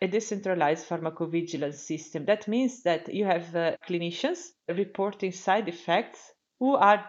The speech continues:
out there, for instance, in the hospitals.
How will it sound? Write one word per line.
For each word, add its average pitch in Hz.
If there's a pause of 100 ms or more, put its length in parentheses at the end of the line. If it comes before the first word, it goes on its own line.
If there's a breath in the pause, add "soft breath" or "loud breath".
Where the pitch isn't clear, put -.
(120)
out 196
there, 175
for 180
instance, 170
in 170
the 160
hospitals. 151